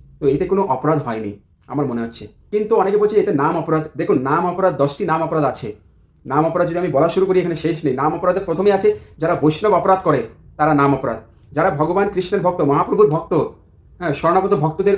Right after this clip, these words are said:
উপরে অপরাধ করে, যারা ভক্তকে নিন্দা করে, ভক্তের, হ্যাঁ, স-, স-, মানে, নিন্দা, পরনিন্দা চর্চা করে,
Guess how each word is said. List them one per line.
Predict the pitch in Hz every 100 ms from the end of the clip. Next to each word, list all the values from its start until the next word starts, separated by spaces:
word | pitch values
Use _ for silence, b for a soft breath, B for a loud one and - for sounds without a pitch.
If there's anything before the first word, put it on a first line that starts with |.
| 196
উপরে | 156 202 202
অপরাধ | - 185 185
করে, | 175 135 113 - _ -
যারা | 151 151
ভক্তকে | 151 202 202
নিন্দা | 160 165 190
করে, | 190 151
ভক্তের, | 139 202 202 196 - -
হ্যাঁ, | 151 170 135
স-, | -
স-, | 139 135 -
মানে, | 147 165
নিন্দা, | 151 175 196
পরনিন্দা | - 170 202 220
চর্চা | 226 202 208
করে, | 175 123